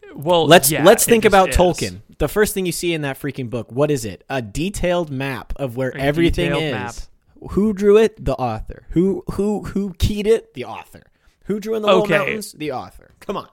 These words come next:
Speaker 1: So District thirteen, according to this map that I found on Google, is, uh, sorry, District twelve is in, uh, is in the wilderness on, like, the Appala-, so District twelve is the Appalachian Mountains.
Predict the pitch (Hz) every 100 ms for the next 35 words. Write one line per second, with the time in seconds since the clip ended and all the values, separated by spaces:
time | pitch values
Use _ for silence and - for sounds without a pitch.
0 | - - 185 175 165 160 - 139 151 -
1 | 208 185 - 165 151 - 147 127 117 113
2 | 135 - 147 139 135 127 131 120 123 127
3 | 113 113 - 113 107 113 110 110 110 104
4 | - 135 _ _ _ _ _ _ _ _
5 | _ 143 135 127 - _ _ _ _ _
6 | _ _ _ 175 175 139 143 170 147 151
7 | 131 117 - 127 123 123 120 120 113 123
8 | 113 110 110 - _ _ _ _ _ _
9 | _ _ _ _ - 139 139 135 120 131
10 | 123 117 113 107 - - - 123 117 110
11 | 117 117 - 120 123 120 120 117 147 165
12 | 156 196 226 - 175 156 143 127 131 127
13 | 117 113 117 107 - - -